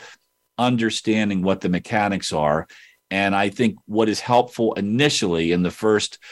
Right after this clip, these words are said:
you know, I don't know, he-, four or six sessions, whatever, is really just being able, having someone point out, how do you, how do you aim this at this particular situation? I always start, I, I tell people, "Bring something you're struggling with, like, uh, to the first session,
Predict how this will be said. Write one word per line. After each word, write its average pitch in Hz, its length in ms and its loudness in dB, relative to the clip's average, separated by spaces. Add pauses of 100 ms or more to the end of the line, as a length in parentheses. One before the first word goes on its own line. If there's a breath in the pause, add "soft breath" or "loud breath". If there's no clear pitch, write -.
(360 loud breath)
you 95 80 -4
know, 85 160 0
I 92 120 2
don't 85 80 0
know, 76 100 -2
he-, - 380 -6
four 98 400 0
or 78 60 -4
six - 280 -4
sessions, 85 480 0
whatever, 80 540 0
is 107 280 2
really 160 340 0
just 127 380 -2
being 131 340 0
able, 110 580 0 (240 loud breath)
having 160 340 2
someone 135 640 0
point 147 480 -2
out, 107 380 2 (720)
how 135 260 0
do 220 80 0
you, 190 260 2 (160)
how 160 160 0
do 220 60 -2
you 185 180 0
aim 135 240 2
this 113 180 0
at 92 200 -2
this 131 180 2
particular 113 460 0
situation? 90 480 0
I 104 80 0
always 165 220 2
start, 131 340 0
I, - 100 -16 (340)
I 117 100 -2
tell 117 180 2
people, 92 260 2
"Bring 151 300 2
something 143 240 0
you're 101 80 -4
struggling 92 420 2
with, 67 220 -6 (440)
like, 92 220 -2
uh, 85 180 4
to 90 100 -6
the 82 100 -6
first 85 240 0
session, 67 400 -4